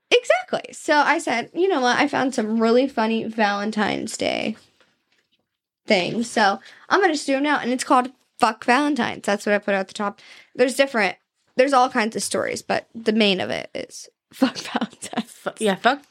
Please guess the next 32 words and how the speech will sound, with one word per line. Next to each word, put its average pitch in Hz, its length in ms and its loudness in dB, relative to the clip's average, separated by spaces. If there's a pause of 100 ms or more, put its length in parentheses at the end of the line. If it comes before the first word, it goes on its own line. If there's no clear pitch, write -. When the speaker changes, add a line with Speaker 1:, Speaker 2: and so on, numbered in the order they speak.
(120)
Speaker 2:
Valentine's. 202 540 2
I 185 80 4
mean, 185 160 0
you 220 100 -2
can 302 120 4
go 180 200 4
anyway 214 300 2
with 143 140 -2
that. 143 160 0
You 175 80 -6
can 156 260 -4
literally 170 760 2
get 185 240 0
fucked 180 320 0
on 214 100 2
Valentine's 226 440 2
Day, 262 300 2
or 175 120 2
you 160 120 0
can 170 160 -2
figuratively 175 600 2
get 139 360 -2
fucked 202 360 2
on 240 120 0
Valentine's 254 460 0
Day. 277 260 0
I 196 100 0
mean, 165 200 -4
Speaker 1:
I 233 120 6
appreciate 285 500 0
that. 220 160 0
Yeah. 214 360 2